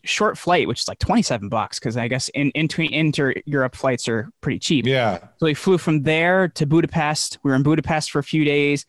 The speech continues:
Speaker 2: Uh-huh.
Speaker 1: Uh, we then took a train from Budapest to, to Bratislava.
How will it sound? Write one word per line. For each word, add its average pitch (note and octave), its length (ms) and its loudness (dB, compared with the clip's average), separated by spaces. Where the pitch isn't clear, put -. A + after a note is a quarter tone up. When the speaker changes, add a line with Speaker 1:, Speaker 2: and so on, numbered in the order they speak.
Speaker 2:
Uh-huh. A#2+ 260 -2
Speaker 1:
Uh, B2+ 300 2
we C3+ 180 2
then D3+ 400 2
took - 200 -4
a C#3+ 40 -4
train D#3+ 520 0
from C#3+ 220 2
Budapest D3 540 0
to, C#3 120 -4
to C3 180 -2
Bratislava. C#3+ 920 2